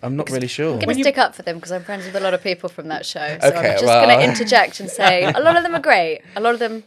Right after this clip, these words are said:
Speaker 3: not so much.
Speaker 1: Yeah.
Speaker 3: But, you know, you're right. It's, like, you know, it's a full-time job looking like that. They, they're carving out a, a job for themselves. The industry they're going into is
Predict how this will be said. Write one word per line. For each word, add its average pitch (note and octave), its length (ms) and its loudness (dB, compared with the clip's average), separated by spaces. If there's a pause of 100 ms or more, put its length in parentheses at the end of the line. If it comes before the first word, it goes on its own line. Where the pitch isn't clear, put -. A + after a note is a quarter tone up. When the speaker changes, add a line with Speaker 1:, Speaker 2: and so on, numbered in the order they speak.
Speaker 3:
not F3 120 -10
so - 100 -12
much. D#3 260 -14
Speaker 1:
Yeah. - 160 -8 (120)
Speaker 3:
But, A#3+ 220 2 (240)
you G#3 80 -18
know, F3 100 -8 (340)
you're G3 140 -14
right. F3+ 260 -6
It's, - 260 -16 (420)
like, - 160 -20
you E3+ 80 -20
know, - 60 -20 (280)
it's - 140 -20
a F#3 40 -20
full-time F3+ 360 -16
job E3 180 -16
looking D#3+ 240 -16
like D3+ 200 -14
that. D3+ 260 -10 (180)
They, E3+ 400 -8
they're F#3+ 140 -8
carving F3 420 -6
out E3 200 -10 (260)
a, - 120 -14
a F#3 80 -10
job E3 220 -10
for - 80 -18
themselves. D3+ 600 -12
The E3+ 120 -10
industry F3 300 -10
they're F#3 120 -10
going E3+ 280 -10
into D#3+ 260 -14
is D3 220 -12